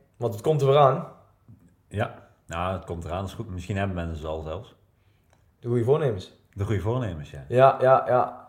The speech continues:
Speaker 1: Het is wel een bekend fenomeen en dat merken we natuurlijk ook erg terug in onze branche. Wel,
Speaker 2: Zeker.
Speaker 1: wel bekennen dat mensen inderdaad toch in één keer december afwachten om vervolgens in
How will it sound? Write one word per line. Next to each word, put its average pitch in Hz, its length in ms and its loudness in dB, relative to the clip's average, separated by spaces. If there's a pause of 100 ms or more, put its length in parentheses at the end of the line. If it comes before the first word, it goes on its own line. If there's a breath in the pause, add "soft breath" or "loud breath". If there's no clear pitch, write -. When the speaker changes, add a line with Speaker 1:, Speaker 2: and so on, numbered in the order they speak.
Speaker 1:
Het - 920 -20
is 135 120 2
wel 160 140 12
een 156 60 2
bekend 160 220 6
fenomeen 160 500 4
en 135 100 4
dat 139 120 4
merken 151 280 0
we 143 60 -2
natuurlijk 143 280 -4
ook 156 140 0
erg 147 220 4
terug 156 220 -4
in 151 100 0
onze 139 160 -2
branche. 180 400 -4 (580)
Wel, 139 220 2
Speaker 2:
Zeker. 104 360 0 (260)
Speaker 1:
wel 139 260 2
bekennen 139 320 0
dat 135 160 4
mensen 135 300 -2
inderdaad 127 400 -2 (120)
toch 151 200 4
in 139 60 2
één 135 180 -2
keer 123 420 -4
december 123 440 0
afwachten 131 440 4
om 120 80 -2
vervolgens 123 380 0
in 110 420 -6